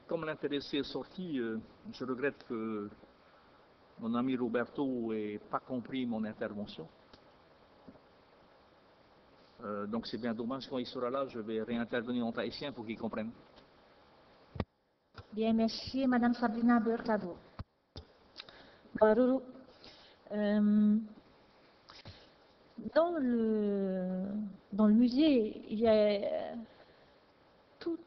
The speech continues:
Speaker 3: un, un contenu, euh, de patrimoine qui n'est pas exploité parce que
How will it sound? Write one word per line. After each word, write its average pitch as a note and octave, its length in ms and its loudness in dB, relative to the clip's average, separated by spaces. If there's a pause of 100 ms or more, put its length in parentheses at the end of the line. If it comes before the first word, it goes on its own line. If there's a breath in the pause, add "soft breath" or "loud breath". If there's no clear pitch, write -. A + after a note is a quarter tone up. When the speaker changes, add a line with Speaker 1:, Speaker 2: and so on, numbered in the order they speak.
(140)
Speaker 3:
un, G3 720 4
un G#3+ 100 2
contenu, B3 880 4
euh, F#3+ 340 2
de F#3 140 -2
patrimoine B3 800 4 (640 loud breath)
qui - 140 2
n'est A#3 140 8
pas D#4 240 4
exploité C4+ 720 2 (420 soft breath)
parce A#3 200 0
que C#4 400 4